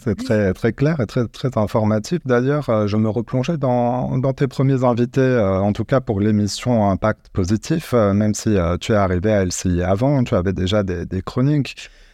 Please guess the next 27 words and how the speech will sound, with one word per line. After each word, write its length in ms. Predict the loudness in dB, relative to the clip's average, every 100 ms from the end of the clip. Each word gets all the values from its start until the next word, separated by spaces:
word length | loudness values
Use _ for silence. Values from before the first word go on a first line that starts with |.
| -4
Mais 160 | -2 0
parlons 320 | 2 2 2
d'Impact 380 | 2 0 -2 -2
Positif 600 | -2 0 -2 -4 -4 -4
pour 200 | -4 0
voir, 320 | 2 2 2
euh, 80 | 2
un 160 | 0 0
peu 140 | -2
le 60 | -2
chemin 360 | -2 0 0
parcouru 480 | 0 -4 -4 -2 0
par 180 | 0 -2
ton 200 | 0 0
émission, 420 | 2 0 -2 0
dans 140 | 0
le 40 | 0
sens 300 | -2 -4 -2
où 60 |
elle 160 | -2 0
reflète, 580 | -2 -2 0 -2 -2 -2
euh, 140 | 0
l'évolution 540 | 0 2 0 0 0 0
de, 280 | 2 0
de 120 | 0 0
la 160 | 0
société. 500 | 0 -4 -2 -2 0